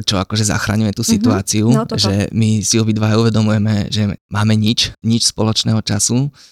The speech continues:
Speaker 1: pre seba a že v podstate to obidva evidujeme rovnako.
Speaker 2: Mhm.
Speaker 1: O, že necít-,
Speaker 2: Toto, áno.
Speaker 1: jeden to necíti, že to je v poriadku a druhý to
Speaker 2: Mhm.
Speaker 1: cíti, že vlastne je to veľmi zlé a nevieme si nejak
Speaker 2: Mhm.
Speaker 1: sa k tomu navzájom vyjadriť.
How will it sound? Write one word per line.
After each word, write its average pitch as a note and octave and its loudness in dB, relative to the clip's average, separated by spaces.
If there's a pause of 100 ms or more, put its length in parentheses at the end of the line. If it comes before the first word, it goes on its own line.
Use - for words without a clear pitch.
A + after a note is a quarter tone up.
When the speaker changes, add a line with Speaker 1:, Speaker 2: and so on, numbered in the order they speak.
(140)
Speaker 1:
pre - -4
seba B2 0 (400)
a G#2 0
že A2 2
v - -18
podstate A2+ -4 (480)
to B2+ -2
obidva A#2+ 2
evidujeme A#2 2
rovnako. G#2 0
Speaker 2:
Mhm. A#3+ 0
Speaker 1:
O, - -6 (160)
že F#3+ 0
necít-, A3+ 2
Speaker 2:
Toto, G#3 -8
áno. G#3+ -4
Speaker 1:
jeden C3+ 2
to B2+ -2
necíti, A#2+ -2
že G#2+ -4
to - -6
je B2+ -4
v - -12
poriadku A#2 -4
a G#2+ 0
druhý A2+ 2
to A2+ 0
Speaker 2:
Mhm. - -8
Speaker 1:
cíti, - -2
že A2 2 (240)
vlastne A2 -2
je A2+ 2
to A#2 -4
veľmi A#2 2
zlé A#2 0 (300)
a F2+ -2 (100)
nevieme G#2+ 0
si - 0
nejak G#2+ 0
Speaker 2:
Mhm. A2+ 0
Speaker 1:
sa - -10
k - -12
tomu A#2 2
navzájom A2+ 2
vyjadriť. A2 0